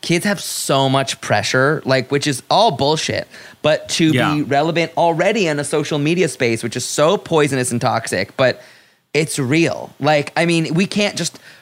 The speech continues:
Speaker 1: wave a wand and make that go away because kids already are measuring themselves by this fake metric, which is so toxic. So
Speaker 2: Right, because it's, it's not just, like, self-perception, but it's,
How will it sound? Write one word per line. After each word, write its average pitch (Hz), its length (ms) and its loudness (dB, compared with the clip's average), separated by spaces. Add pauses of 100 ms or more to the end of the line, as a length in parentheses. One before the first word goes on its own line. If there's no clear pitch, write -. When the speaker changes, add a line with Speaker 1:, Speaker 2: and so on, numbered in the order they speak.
Speaker 1:
wave 156 400 2
a 160 80 4
wand 143 460 2
and 123 140 2
make 131 220 -2
that 120 260 0
go 135 160 2
away 117 400 2
because 127 400 -2
kids 151 480 -2
already 139 480 2
are 127 80 2
measuring 120 540 0
themselves 110 580 0
by 113 200 2
this 113 220 -4
fake 120 380 -2
metric, 110 480 -2
which 107 180 -6
is 107 240 -6 (320)
so 135 540 0
toxic. - 800 -6 (500)
So 139 360 2
Speaker 2:
Right, 131 200 2
because 147 320 2
it's, 143 340 0
it's 147 220 0
not 156 200 0
just, 143 240 -2
like, 113 200 -2
self-perception, 120 960 0
but 98 180 -2
it's, - 300 -2